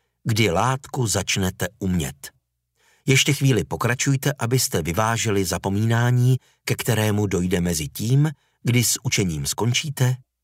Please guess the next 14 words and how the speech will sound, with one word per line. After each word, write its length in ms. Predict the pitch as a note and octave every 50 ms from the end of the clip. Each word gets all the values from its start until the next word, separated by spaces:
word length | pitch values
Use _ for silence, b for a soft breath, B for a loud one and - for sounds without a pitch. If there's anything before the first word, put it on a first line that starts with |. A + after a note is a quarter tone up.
| _ _ _ _
a 200 | - F2 E2 E2 - _ _ -
testem. 500 | - D#2+ - - - - C#2+ C2+ B1 A#1+ - _ _ _ _ _ _ _ _ _ _ _ _ _ _ _ _ _ _ _ _ _ _ _
Pro 180 | - D3+ D3+ D3
vyučující. 920 | C3+ C#3 B2+ G#2+ F#2 - - F2+ D2+ C#2+ C#2 - - - - - - C#2+ - _ _ _ _ _ _ _ _ _ _ _ _ _ _ _ _ _ _ _
V 60 | - -
této 280 | - A#2 B2+ - F3+
kapitole 520 | - F3+ D3+ F3+ E3 C#3+ - D#3+ D#3 D#3+ D3+
jsem 320 | - - - C#3 C#3+ C#3+
se 140 | C#3 - G#2+
znovu 360 | F2+ E2+ E2+ G2 A2+ B2+ C3
věnoval 460 | A#2 A#2 A#2 A#2+ A#2+ A2 A#2 A2 A2
dvěma 420 | G2+ E2+ F#2 F2 F#2+ G2+ G#2+ A2+ A2+
klíčovým 640 | - - F#2+ F2 D2+ - G2 F2 F2+ F2 E2+ D#2+ D#2+
myšlenkám. 760 | D#2 D#2+ - - D2+ D2+ C#2+ C#2 - C2 A1+ A#1+ B1+ B1 A#1+